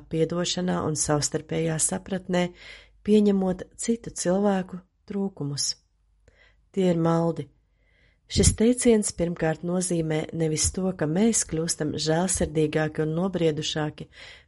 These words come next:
pacietīgi paciešot citu cilvēku trūkumus, bet to, ka patiesas attiecības,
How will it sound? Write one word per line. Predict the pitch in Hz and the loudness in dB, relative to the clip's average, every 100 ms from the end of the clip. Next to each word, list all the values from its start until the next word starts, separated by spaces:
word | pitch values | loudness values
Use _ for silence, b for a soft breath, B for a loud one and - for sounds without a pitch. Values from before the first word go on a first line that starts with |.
| _ | _
pacietīgi | 190 190 190 165 160 160 160 | -2 2 4 4 2 0 0
paciešot | - 185 180 165 - 156 156 | -4 -4 0 0 2 -2 0
citu | 190 185 | -4 -4
cilvēku | - 180 185 170 156 156 - | -4 -2 0 0 -2 -4 -2
trūkumus, | 214 220 - 208 202 - b b b b b b - | 0 0 0 0 0 -2 b b b b b b -4
bet | 156 165 - | 2 2 2
to, | 233 233 | 4 4
ka | 233 160 | 2 -8
patiesas | _ 220 233 - 175 165 - - | _ -4 -2 0 0 0 0 0
attiecības, | 226 - 156 147 - 147 143 151 | -2 0 0 0 -2 -2 -2 -6